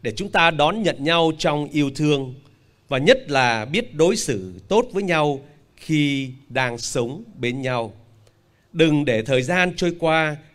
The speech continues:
trong sự tiếc nuối xót xa, vì mình đã không có một lần đối xử tốt với những người thân yêu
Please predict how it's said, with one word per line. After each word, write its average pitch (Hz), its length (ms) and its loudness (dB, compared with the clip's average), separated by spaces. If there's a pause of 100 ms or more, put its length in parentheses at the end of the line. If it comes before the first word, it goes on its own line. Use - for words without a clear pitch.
(120)
trong 143 200 -4
sự 113 400 -8 (200)
tiếc 185 300 -4
nuối 127 460 -4
xót 131 320 -8
xa, 113 340 -8 (840)
vì 127 80 -4
mình 110 360 -4
đã 117 140 -6
không 147 360 -2
có 143 80 -8
một 123 220 -8
lần 95 360 -6 (400)
đối 120 160 -4
xử - 320 -8
tốt 226 200 2 (340)
với 143 100 -4
những 165 220 -4
người 101 240 -6
thân 131 200 -4
yêu 131 420 -2